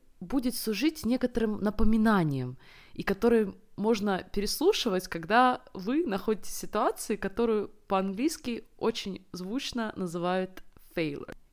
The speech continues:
И моя задача сегодня вам показать, что failure — это на самом деле одна из лучших вещей, которую мы можем себе подарить. Это ошибка, которая на самом деле является для нас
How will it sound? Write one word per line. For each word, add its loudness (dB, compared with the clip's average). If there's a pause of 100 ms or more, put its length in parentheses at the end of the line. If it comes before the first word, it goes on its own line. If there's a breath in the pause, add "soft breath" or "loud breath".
(120)
И 2
моя 6
задача 2
сегодня 0
вам 0
показать, -2
что -2 (220)
failure — 2 (640)
это -6
на -2
самом -2
деле -2 (220 soft breath)
одна 0
из -4
лучших -4
вещей, -4
которую -4
мы -6
можем -4
себе -6 (260 soft breath)
подарить. -6 (440 loud breath)
Это -2
ошибка, -2
которая -2
на -2
самом -2
деле -2
является -4
для -2
нас -4